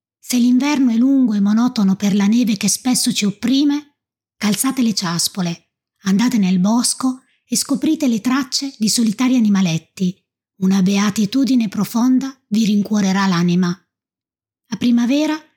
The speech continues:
fermatevi ad ascoltare la voce canterina del ruscello che scende al piano. Il vostro cuore vi ringrazierà.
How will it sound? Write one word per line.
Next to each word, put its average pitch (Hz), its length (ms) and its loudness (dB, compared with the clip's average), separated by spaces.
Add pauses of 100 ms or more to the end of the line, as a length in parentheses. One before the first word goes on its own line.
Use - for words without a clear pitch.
(120)
fermatevi 262 600 -2
ad 185 80 0
ascoltare 233 580 0
la 220 120 2
voce 269 300 0
canterina 214 500 0
del 202 160 0
ruscello 254 760 -2 (100)
che - 120 -4
scende 233 300 0
al 202 140 0
piano. 170 600 -4 (220)
Il 190 120 0
vostro 196 480 -2
cuore 269 600 -4
vi 214 140 0
ringrazierà. 202 640 0